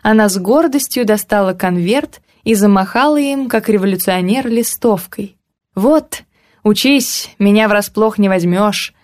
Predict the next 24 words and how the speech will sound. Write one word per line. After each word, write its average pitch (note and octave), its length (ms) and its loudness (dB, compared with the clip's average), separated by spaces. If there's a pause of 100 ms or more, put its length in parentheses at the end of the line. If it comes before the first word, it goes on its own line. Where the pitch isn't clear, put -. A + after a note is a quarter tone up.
(320)
Знай A3 320 2
наших. A3+ 480 -2 (460)
Думаешь, G#3+ 360 4
только G#3+ 300 0
тут F#4 260 -2
у C4 40 -2
меня F3 180 0
лежит? E3+ 440 -4 (280)
В - 140 -20
каждой G#3+ 480 0
комнате A3 600 0
понемногу". G3+ 640 2 (500)
Раскраснелась G3 960 -2
она. F3 320 -2 (480)
"Ну, D4+ 220 -2
кроме A#3 420 2
Робочкиного G3+ 560 2
кабинета, G#3 480 0
конечно. F3 560 -4 (160)
Там G#3+ 240 0
я G#3 200 2
не G3 120 2
очень G3+ 400 0
доверяю", G3 640 0